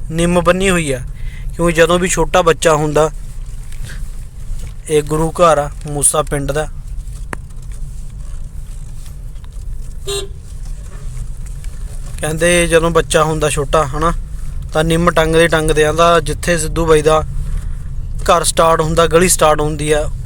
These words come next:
ਉੱਥੇ ਨਿੰਮ ਟੰਗਿਆ ਹੋਇਆ ਸੀਗਾ। ਦੇਖੋ ਜੀ, ਅਸੀਂ ਉੱਪਰੋਂ ਆਏ ਸੀ, ਇਹ ਦੂਸਰਾ ਰਸਤਾ। ਬਹੁਤ ਵੱਡਾ ਪਿੰਡ ਆ, ਕਾਫੀ ਜ਼ਿਆਦਾ ਵੱਡਾ ਪਿੰਡ ਆ ਇਹ।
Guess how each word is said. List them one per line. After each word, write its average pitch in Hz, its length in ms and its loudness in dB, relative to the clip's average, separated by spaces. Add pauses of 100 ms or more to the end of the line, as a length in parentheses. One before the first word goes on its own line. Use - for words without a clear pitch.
ਉੱਥੇ 175 380 2
ਨਿੰਮ 165 320 2
ਟੰਗਿਆ 147 340 2
ਹੋਇਆ 143 220 2
ਸੀਗਾ। 135 260 -4 (2250)
ਦੇਖੋ 131 300 -4
ਜੀ, - 160 0 (1300)
ਅਸੀਂ 185 160 4
ਉੱਪਰੋਂ 180 400 4
ਆਏ 165 160 6
ਸੀ, 185 340 -2
ਇਹ 175 120 2
ਦੂਸਰਾ 156 440 2
ਰਸਤਾ। 151 360 0 (1160)
ਬਹੁਤ 156 380 2
ਵੱਡਾ 175 340 2
ਪਿੰਡ 175 280 -2
ਆ, 160 80 0 (3250)
ਕਾਫੀ 147 300 -2
ਜ਼ਿਆਦਾ 160 220 2
ਵੱਡਾ 147 280 2
ਪਿੰਡ 143 300 0
ਆ 135 40 2
ਇਹ। 131 160 -4